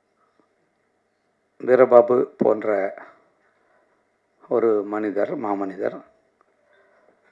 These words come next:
அவர் இந்த திரைத்துறைக்குள்ள வரணுமா அப்படிங்கிற நினைச்சல நான் ஒரு ஆள். காரணம், அவரை போன்ற ஆளுமைகள், ஒரு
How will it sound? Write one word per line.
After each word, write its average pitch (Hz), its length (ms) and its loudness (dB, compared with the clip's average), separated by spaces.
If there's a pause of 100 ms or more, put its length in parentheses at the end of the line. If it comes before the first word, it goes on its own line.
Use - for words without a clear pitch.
(240)
அவர் 113 360 2
இந்த 107 300 -4
திரைத்துறைக்குள்ள 120 680 2 (1900)
வரணுமா 135 420 8 (480)
அப்படிங்கிற 113 480 -6 (100)
நினைச்சல 107 380 -2
நான் 98 200 -6
ஒரு 98 180 -8
ஆள். 92 180 -6 (1000)
காரணம், 123 600 0 (1800)
அவரை 147 360 6
போன்ற 139 720 8
ஆளுமைகள், 117 580 2 (1300)
ஒரு 113 140 2